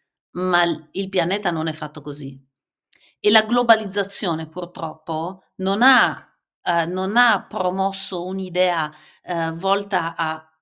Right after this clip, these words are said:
a difendere la diversità della totalità del pianeta,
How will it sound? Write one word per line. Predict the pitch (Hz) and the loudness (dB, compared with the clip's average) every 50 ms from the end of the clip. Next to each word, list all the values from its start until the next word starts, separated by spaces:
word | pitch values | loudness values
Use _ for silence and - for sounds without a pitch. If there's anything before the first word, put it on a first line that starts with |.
| _ _ | _ _
a | - 185 196 | -6 -4 -4
difendere | 190 175 190 185 - - 233 220 202 185 175 170 160 156 156 156 156 - | -6 -8 -10 -8 -4 -2 -2 0 0 -2 -4 -6 -8 -8 -10 -10 -10 -10
la | 165 170 165 160 | -8 -6 -6 -6
diversità | 160 180 160 170 160 156 - - - 165 165 165 156 | -6 -8 -8 -10 -10 -10 -12 -12 -12 -10 -8 -8 -8
della | 151 151 160 156 143 | -8 -8 -10 -10 -12
totalità | - 156 - 151 147 151 151 147 160 | -14 -12 -10 -8 -8 -8 -8 -8 -8
del | 151 151 147 147 | -8 -8 -8 -8
pianeta, | - 156 147 147 143 147 147 147 147 | -8 -6 -6 -6 -6 -6 -8 -10 -12